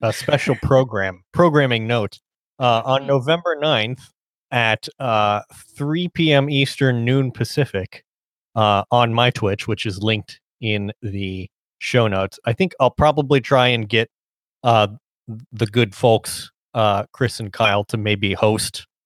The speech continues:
Speaker 1: uh, on the Good
Speaker 2: Mm.
Speaker 1: Stuff Twitch,
Speaker 2: Yeah,
Speaker 1: co-host
Speaker 2: that'd be
Speaker 1: my,
Speaker 2: great.
Speaker 1: my Twitch channel. Uh, but we're going to do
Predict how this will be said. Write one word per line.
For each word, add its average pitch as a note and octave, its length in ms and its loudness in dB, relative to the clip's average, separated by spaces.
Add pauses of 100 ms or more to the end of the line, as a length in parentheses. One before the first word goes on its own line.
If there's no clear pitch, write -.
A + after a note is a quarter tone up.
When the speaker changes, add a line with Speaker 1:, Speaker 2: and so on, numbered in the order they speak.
(400)
Speaker 1:
uh, F#2+ 340 2 (360)
on G#2 240 2
the G2 80 2
Good - 180 2
Speaker 2:
Mm. B2+ 60 -6
Speaker 1:
Stuff - 440 -2 (140)
Twitch, - 460 -2 (200)
Speaker 2:
Yeah, C3 140 -6
Speaker 1:
co-host A2 360 2
Speaker 2:
that'd - 40 -16
be A2 60 -4
Speaker 1:
my, G#2+ 180 0
Speaker 2:
great. A2+ 100 -16
Speaker 1:
my A2+ 340 -2
Twitch - 260 -6
channel. B2 280 -4 (400)
Uh, B2+ 140 4
but C3+ 140 2
we're B2+ 160 0
going D3+ 240 2
to D3+ 100 -6
do C#3+ 380 0